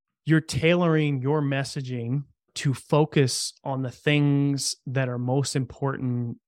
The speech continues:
to your buyer. So basically, it's enabling you to sell throughout the entire sales process the way your buyer wants to buy. And you're personalizing the entire sales process.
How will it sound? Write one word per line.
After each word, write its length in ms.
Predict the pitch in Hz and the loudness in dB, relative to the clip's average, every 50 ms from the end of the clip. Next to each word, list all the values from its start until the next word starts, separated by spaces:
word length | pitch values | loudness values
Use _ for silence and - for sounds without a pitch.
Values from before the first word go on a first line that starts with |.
| - | -12
to 160 | - - 151 | -6 -4 -4
your 140 | 135 123 123 | -2 -2 -4
buyer. 400 | 120 120 - - 107 - - - 156 | -6 -6 -8 -8 -8 -10 -12 -12 -12
So 240 | - - - 139 | -6 -2 0 2
basically, 760 | 123 139 165 180 165 - 185 170 - - 160 151 143 143 139 - | 4 4 4 4 4 2 -2 -2 0 2 2 4 4 4 2 0
it's 200 | 135 131 - 139 | -2 -2 -2 -2
enabling 640 | 131 127 131 143 147 143 139 139 135 131 127 123 120 | -2 -2 -2 -2 -2 -2 -2 -2 -2 -2 -2 -4 -4
you 640 | 120 123 156 202 220 185 139 120 120 117 123 131 - _ _ _ _ _ _ _ _ _ _ - | -4 -2 0 2 2 2 2 2 2 0 -2 -4 -6 _ _ _ _ _ _ _ _ _ _ -12
to 140 | - 135 123 | -10 -8 -8
sell 800 | - - - - - 165 156 143 110 110 110 131 165 180 - _ _ _ _ _ _ _ _ - | -6 -6 -4 0 2 4 4 4 2 2 2 2 2 0 -2 _ _ _ _ _ _ _ _ -8
throughout 260 | - 143 135 131 - | -4 -2 -2 0 0
the 80 | 139 | 0
entire 500 | 131 123 123 - - - 143 156 202 190 | -2 -2 -2 -6 -10 -8 -6 -4 -4 -4
sales 280 | 160 - - 127 117 - | -4 -4 -4 -4 -4 -6
process 560 | - - 117 120 120 - - 123 120 - - | -8 -8 -8 -6 -6 -4 -4 -2 -4 -4 -4
the 120 | - - 131 | -4 -2 0
way 120 | 127 127 | 2 2
your 180 | 127 135 147 143 | 2 2 0 0
buyer 300 | 135 131 131 131 127 120 | 0 -2 -2 -2 -2 -4
wants 240 | 113 113 117 - | -4 -6 -8 -8
to 80 | - - | -10 -10
buy. 340 | 127 - - - - - - _ _ _ _ _ _ _ _ _ _ - | -10 -10 -12 -12 -14 -16 -20 _ _ _ _ _ _ _ _ _ _ -2
And 100 | 127 123 | 0 0
you're 140 | 123 120 | 2 0
personalizing 880 | 117 - - - 147 131 - 151 139 131 127 123 123 123 - 123 120 117 | -2 -2 0 2 2 2 2 2 2 2 2 2 0 0 0 -2 -2 -2
the 80 | 117 113 | -4 -6
entire 400 | 110 117 - 120 120 113 113 - | -6 -6 -6 -6 -4 -4 -4 -6
sales 260 | - - - - - | -6 -6 -8 -10 -10
process. 640 | - - - - - - - - - - - - | -8 -8 -8 -8 -8 -10 -10 -10 -10 -12 -12 -14